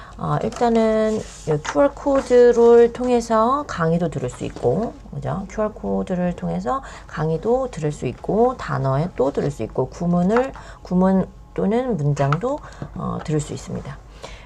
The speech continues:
여기 보시면, 어, 파트가 원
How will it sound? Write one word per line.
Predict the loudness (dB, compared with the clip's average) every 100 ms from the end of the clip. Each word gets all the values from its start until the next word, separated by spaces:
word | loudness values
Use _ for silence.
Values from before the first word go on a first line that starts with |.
| -8
여기 | -4
보시면, | -4 -2 -2 0 -2 -4 -6 -14 -10
어, | -2 0 0 -2
파트가 | -4 -4 -6 -4 0 2 2
원 | 4 6 4 4 -2